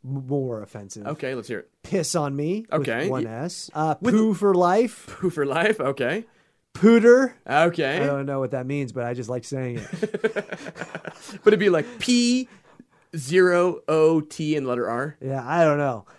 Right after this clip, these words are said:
Speaker 1: But yeah, I mean, it's, uh, like, it's pretty silly that, that somebody might have called in and been like, "I was driving down the highway and I saw this really offensive license plate. Oh my gosh, what did it say?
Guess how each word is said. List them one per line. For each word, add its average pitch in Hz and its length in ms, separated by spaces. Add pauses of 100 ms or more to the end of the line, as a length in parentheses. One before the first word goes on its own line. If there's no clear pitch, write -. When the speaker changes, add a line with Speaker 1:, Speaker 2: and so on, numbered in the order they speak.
(180)
Speaker 1:
But 208 200
yeah, 233 180
I 156 60
mean, 190 180
it's, 190 180
uh, 202 120
like, 180 160
it's 180 160
pretty 196 240
silly 180 400
that, 135 180
that 143 300
somebody 151 520
might 139 320
have 139 280
called 135 560
in 147 300
and 117 120
been 123 220
like, 117 280 (300)
"I 202 80
was 220 140
driving 240 240
down 233 100
the 220 100
highway 180 580
and 170 220
I 202 100
saw 214 280
this 208 280
really 233 340
offensive 220 420
license 226 320
plate. 131 300
Oh 156 120
my 175 180
gosh, 160 260
what 135 140
did 156 120
it 143 100
say? 143 380